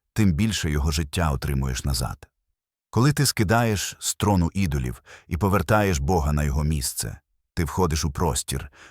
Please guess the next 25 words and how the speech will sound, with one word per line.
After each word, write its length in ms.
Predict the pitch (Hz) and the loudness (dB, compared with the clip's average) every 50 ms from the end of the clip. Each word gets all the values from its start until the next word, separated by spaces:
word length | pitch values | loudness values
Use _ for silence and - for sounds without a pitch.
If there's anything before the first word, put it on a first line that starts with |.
| - - | -6 -2
де 100 | 82 80 | 0 0
народжується 640 | 80 80 80 87 87 73 - 85 82 80 - 80 | 2 2 2 2 0 0 0 -2 -2 -2 -2 -2
справжній 580 | 76 - - 76 85 85 80 69 73 80 76 71 | -2 -2 -2 0 0 0 0 0 0 0 0 0
мир, 380 | 67 69 65 60 - - - _ _ _ _ _ _ | 0 0 -2 -4 -6 -12 -18 _ _ _ _ _ _
ціль 380 | - - 117 110 85 65 55 - - _ _ _ - | -2 0 0 0 0 -2 -4 -8 -12 _ _ _ -6
і 80 | 80 | -4
сила. 580 | 76 - - - 87 76 64 55 52 50 - - _ _ _ _ _ _ _ _ _ _ _ _ | -4 -2 -2 -2 -2 -2 -4 -4 -6 -8 -10 -12 _ _ _ _ _ _ _ _ _ _ _ _
Тож 260 | - 127 117 - - | 2 2 2 0 -2
подивись 560 | - - 120 110 123 131 139 - - - - | -4 -2 0 0 2 2 2 2 0 0 -2
чесно 440 | - - 139 113 85 - - - 73 | 0 0 0 0 0 -2 -2 -2 0
на 100 | 73 73 | 0 0
своє 320 | 73 - 82 90 98 107 104 | 0 -2 -2 0 0 0 0
життя. 480 | 101 113 - _ - 73 58 55 - - _ _ _ _ _ _ _ _ _ _ _ | 0 -4 -4 _ -4 -4 -2 -4 -6 -12 _ _ _ _ _ _ _ _ _ _ _
Не 120 | 92 110 117 | 2 4 4
на 120 | 117 113 | 4 4
слова, 480 | - - 110 110 98 139 151 160 165 - - - - - - _ | 2 2 2 4 4 4 4 2 0 -2 -8 -16 -20 -20 -14 _
а 100 | - 95 | 2 4
на 100 | 110 113 | 4 4
вчинки. 680 | 110 - - - - 110 85 71 65 - - 52 50 - _ _ _ _ _ _ _ _ _ _ _ _ | 4 2 0 0 2 2 2 0 0 -4 -6 -8 -8 -10 _ _ _ _ _ _ _ _ _ _ _ _
Бо 100 | 98 98 | 0 0
перша 400 | - - 131 139 135 - - 135 | 2 4 2 2 2 2 0 2
заповідь — 600 | 107 80 110 107 92 - 76 69 64 64 - - - _ - - - _ | 2 4 4 4 4 2 0 -4 -4 -4 -6 -10 -16 _ -20 -20 -6 _
не 140 | - 101 107 | 2 2 2
стародавній 720 | - - 127 120 120 113 98 123 123 104 69 69 71 65 64 | 2 2 2 2 2 4 4 4 4 4 2 0 -2 -2 -2
закон, 460 | 65 65 - - 82 85 78 69 | -4 -6 -4 -2 0 0 0 0